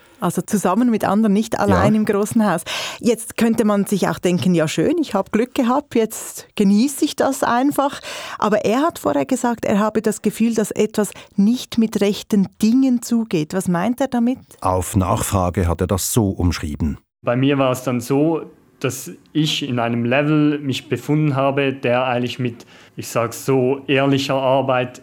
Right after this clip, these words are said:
Speaker 3: nicht zu erreichen ist. Und wenn, dann vielleicht in dreißig, fünfzig Jahren.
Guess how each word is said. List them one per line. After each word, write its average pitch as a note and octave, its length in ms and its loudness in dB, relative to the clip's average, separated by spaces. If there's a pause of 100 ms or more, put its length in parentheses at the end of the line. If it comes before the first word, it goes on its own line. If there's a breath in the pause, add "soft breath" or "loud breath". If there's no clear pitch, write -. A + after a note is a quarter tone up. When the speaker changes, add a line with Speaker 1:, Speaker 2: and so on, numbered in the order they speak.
Speaker 3:
nicht C#3 320 -2
zu C3+ 120 -2
erreichen A#2 720 -4
ist. G#2 400 -12
Und B2 240 -2
wenn, C3+ 280 2
dann B2+ 220 0
vielleicht A#2 400 -2
in A#2+ 240 -4 (360 loud breath)
dreißig, B2 580 -2
fünfzig B2 560 -6
Jahren. B2 600 0